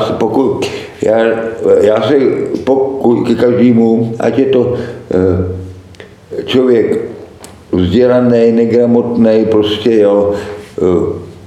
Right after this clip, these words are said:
nebo ne negramotný, méně vzdělaný teda, jo, negramotný už ne-, u nás moc nejsou, jo, ale prostě k-,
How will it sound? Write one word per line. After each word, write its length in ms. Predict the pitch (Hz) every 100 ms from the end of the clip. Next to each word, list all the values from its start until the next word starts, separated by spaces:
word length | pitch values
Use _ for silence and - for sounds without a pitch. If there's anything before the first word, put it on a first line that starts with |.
| 101
nebo 320 | 107 107 107
ne 180 | 120 123
negramotný, 600 | 110 104 107 107 104 113
méně 280 | 104 110 117
vzdělaný 440 | 101 113 110 113
teda, 260 | 110 110 110 113
jo, 360 | 107 92 101 -
negramotný 520 | 107 117 113 113 117
už 140 | 117 120
ne-, 60 |
u 120 | 120
nás 220 | 120 123 135
moc 220 | 127 -
nejsou, 640 | - - - 117 127 139 - - - - -
jo, 360 | - 110 110 110 -
ale 120 | -
prostě 300 | 120 160 180
k-, 140 | 180